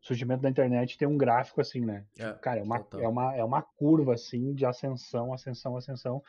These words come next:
Speaker 1: Chegou no topo, né? E, se eu não me engano, foi setenta por cento de queda
Speaker 2: Exatamente.
Speaker 1: após, né?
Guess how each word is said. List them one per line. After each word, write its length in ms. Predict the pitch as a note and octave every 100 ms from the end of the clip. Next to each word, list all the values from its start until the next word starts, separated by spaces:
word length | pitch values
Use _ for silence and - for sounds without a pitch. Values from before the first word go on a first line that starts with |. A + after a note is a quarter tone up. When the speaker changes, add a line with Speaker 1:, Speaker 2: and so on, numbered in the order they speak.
| - - -
Speaker 1:
Chegou 380 | - D3 C3+ D3
no 120 | F#3+
topo, 540 | F#3 D3 C#3+ D#3+ G3+ A3 _ _ _ _
né? 260 | A#2+ C#3+ D#3+ _ _ _ -
E, 440 | C3+ D3 D#3+ D#3+ - _ C#3+
se 160 | -
eu 40 | D#3
não 80 | E3+
me 80 |
engano, 220 | D#3 E3 E3+
foi 240 | F3+ F3+
setenta 520 | - D#3+ F3 G3+ A3+
por 200 | - F#3
cento 320 | - E3 D#3+
de 80 | D#3
queda 420 | - B2+ G#2 G2 - _ A#2
Speaker 2:
Exatamente. 360 | G2 F#2+ F#2+
Speaker 1:
após, 440 | A2 F#2 - - _ _
né? 180 | A2